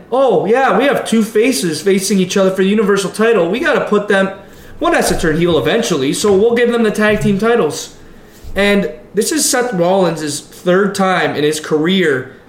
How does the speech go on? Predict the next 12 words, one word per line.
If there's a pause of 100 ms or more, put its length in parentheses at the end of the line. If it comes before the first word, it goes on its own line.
(120)
holding
more
than
one
title. (300)
And
to
me, (560)
that
is, (320)
uh,
that's